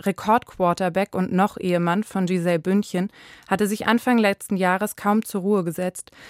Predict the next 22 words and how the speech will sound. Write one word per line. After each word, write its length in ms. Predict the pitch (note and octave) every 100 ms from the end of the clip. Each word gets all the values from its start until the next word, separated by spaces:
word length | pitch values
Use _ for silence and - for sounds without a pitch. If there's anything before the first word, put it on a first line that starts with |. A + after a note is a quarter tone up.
| -
da 80 | G3
lief 220 | G3+ B3
schon 180 | - A#3
eine 220 | A3 A3+
Doku-Serie 720 | F#3 F3 - D#3 E3 E3 D#3+
über 240 | - D#3 D#3+
ihn. 260 | E3 E3+ - _ _ _ _ _
Warum 280 | F3 D#3+ F#3
dreißig 380 | F3+ F3+ F#3+ -
Jahre 260 | F3 E3+
warten, 320 | F3 A3+ F#3+ D#3+
wenn 100 | E3
man 160 | E3
gleich 300 | E3 F3 -
mit 120 | F#3
der 140 | F3 -
Arbeit 300 | D#3+ E3+ F#3+
am 140 | F#3+
eigenen 360 | - D#3 F3+ G#3
Mythos 340 | A#3 F3 D#3+
anfangen 420 | E3 E3 - E3
kann? 260 | D#3+ F3